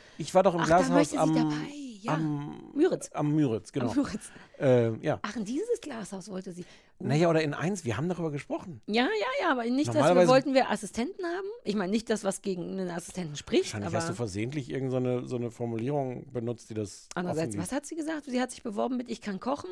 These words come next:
Speaker 2: und ich hab ein Turbo“. Das reicht ja eigentlich schon,
Speaker 1: Genau,
Speaker 2: ne?
Speaker 1: und sie kann auch gut sechs Stunden irgendwo sein, wo schön ist.
Speaker 2: Ach, süß. Das ist natürlich fair enough, dass man das auch mal in der Bewerbung sagt. Ich
Speaker 1: Ja.
Speaker 2: hab kein Problem, bei der Arbeit zu erscheinen.
Speaker 1: Ganz genau.
Speaker 2: Hm.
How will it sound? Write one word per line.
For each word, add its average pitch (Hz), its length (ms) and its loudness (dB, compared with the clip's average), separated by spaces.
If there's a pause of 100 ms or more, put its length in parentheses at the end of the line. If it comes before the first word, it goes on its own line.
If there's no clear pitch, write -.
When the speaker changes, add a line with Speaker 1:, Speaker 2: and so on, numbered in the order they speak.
Speaker 2:
und 302 260 -6
ich 285 140 -6
hab 285 80 -8
ein 269 80 -4
Turbo“. 175 260 0
Das 190 220 -4
reicht 190 160 -4
ja 151 80 -8
eigentlich 143 240 -12
schon, - 100 -12
Speaker 1:
Genau, 233 240 6
Speaker 2:
ne? 127 80 6
Speaker 1:
und 127 80 -2
sie 147 80 2
kann 170 180 2
auch 156 120 4
gut 170 160 0
sechs 160 180 -4
Stunden 151 300 -2
irgendwo 147 260 -2
sein, 95 320 -4 (480)
wo 117 80 -4
schön 98 320 -4
ist. 90 180 -12 (440)
Speaker 2:
Ach, 294 100 0
süß. - 280 0 (240)
Das 202 120 0
ist 190 60 -4
natürlich 202 320 -2
fair 202 200 4
enough, 247 240 0
dass 190 160 2
man 190 120 0
das - 180 0
auch 196 120 4
mal 175 140 0
in 185 60 0
der 180 80 2
Bewerbung 170 520 2
sagt. 180 300 -4
Ich - 80 2
Speaker 1:
Ja. - 60 4
Speaker 2:
hab - 80 -2
kein 190 140 4
Problem, 180 360 -2
bei 226 120 6
der 196 140 6
Arbeit 269 260 0
zu 196 80 -4
erscheinen. 165 380 -6
Speaker 1:
Ganz 196 220 0
genau. 123 200 0
Speaker 2:
Hm. - 140 -4